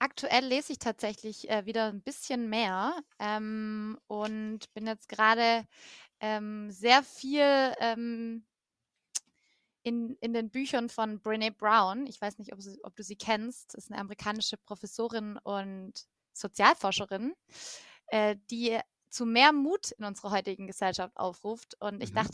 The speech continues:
Speaker 1: das ist vielleicht eigentlich ganz interessant und ganz passend. Also wir hatten's ja auch vorher, die Zeiten aktuell sind irgendwie sehr, sehr unsicher und, und wild.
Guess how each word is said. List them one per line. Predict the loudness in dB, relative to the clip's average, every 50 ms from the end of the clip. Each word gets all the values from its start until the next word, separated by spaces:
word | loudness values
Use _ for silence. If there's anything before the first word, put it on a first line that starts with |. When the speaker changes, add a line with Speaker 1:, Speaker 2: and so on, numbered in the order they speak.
| -2
Speaker 1:
das | -4 -4 -8
ist | -6 0
vielleicht | 2 2 2 2 0
eigentlich | 0 2 2 0 -2 -4
ganz | -8 -10 -10 -10
interessant | -14 -14 -10 -2 0 0 0 0
und | -4 -8 -8
ganz | -8 -10 -10
passend. | -2 2 2 2 2 2 -2 -2 -2 -4
Also | -6 -10 -8 -6
wir | -4 -4
hatten's | -4 -4 -6 -6 -2
ja | -2 -2
auch | -2 -4
vorher, | -6 -4 -2 2 4 6 6 6 4 2 -4 -16 -18 -18 -18 -16 _ -14
die | -4 4
Zeiten | 8 8 8 8 6 4
aktuell | 0 0 0 0 -2 -2 0 4 4 4 4
sind | 2 -2 -6 -6
irgendwie | -4 -4 -4 -4 -6 -6 -6 -4 -2 0 0 0 0
sehr, | 0 2 4 4 4 2 2
sehr | 0 0 2 4 4 4 4 2 -2 -6 -16 _ _ _ _ _
unsicher | -6 -6 -6 -6 -6 -4 -2 0 0 0 -2
und, | -4 -6 -8 -10 -12 -18 _ -20 -20 -20 _ _ _ -8
und | -8 -6 -2 2
wild. | 6 8 8 8 6 4 0 -8